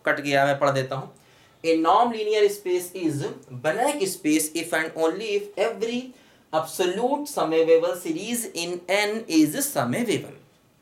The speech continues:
है ना? ये हमारी बच्चों देखो theorem है, ऊपर थोड़ा सा कट गया, समझ गए हो? A non-linear space is Banach space। ये यहाँ पर लिखा है मैंने, ठीक है। देखो, इसके पहले मैंने बताया था कि नॉन लीनियर space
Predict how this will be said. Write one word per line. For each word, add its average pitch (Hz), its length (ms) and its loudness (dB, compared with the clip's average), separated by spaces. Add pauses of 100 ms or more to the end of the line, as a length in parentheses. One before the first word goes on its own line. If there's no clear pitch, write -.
(160)
है 190 80 -2
ना? 269 180 0
ये 247 140 2
हमारी 180 280 2
बच्चों 160 280 -4
देखो 135 200 -6
theorem 113 400 -10
है, 123 60 -16
ऊपर 156 280 0
थोड़ा 160 140 2
सा 175 80 4
कट 170 200 0
गया, 165 220 0
समझ 165 260 -4
गए 196 60 -6
हो? 370 180 -6 (520)
A 165 120 6
non-linear 190 680 2
space 180 440 -4
is 294 120 -6 (200)
Banach 139 420 2
space। - 340 -10 (280)
ये 135 120 0
यहाँ 135 140 4
पर 139 140 2
लिखा 135 240 0
है 123 120 2
मैंने, 120 260 -2 (1040)
ठीक 190 140 -2
है। 127 120 -14
देखो, 131 220 -12 (800)
इसके 247 220 0
पहले 294 260 4
मैंने 294 200 -2
बताया 233 340 0
था 185 160 -6 (420)
कि 196 100 4
नॉन 208 400 4
लीनियर 240 340 2
space 233 380 0